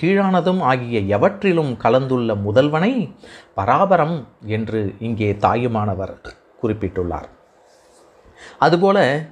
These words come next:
தெய்வீகம் பற்றி சொல்லும்போது, சிக்கி, சிக்கிமுக்கி கல்லில்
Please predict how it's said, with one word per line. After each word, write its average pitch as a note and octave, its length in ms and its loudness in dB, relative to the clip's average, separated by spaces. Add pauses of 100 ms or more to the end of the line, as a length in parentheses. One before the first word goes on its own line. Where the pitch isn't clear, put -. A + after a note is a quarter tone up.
(140)
தெய்வீகம் F#3 600 0 (640)
பற்றி A2 460 -2
சொல்லும்போது, A#2+ 760 0 (1800)
சிக்கி, A3 800 0 (140)
சிக்கிமுக்கி G3+ 680 -2
கல்லில் C#3 500 0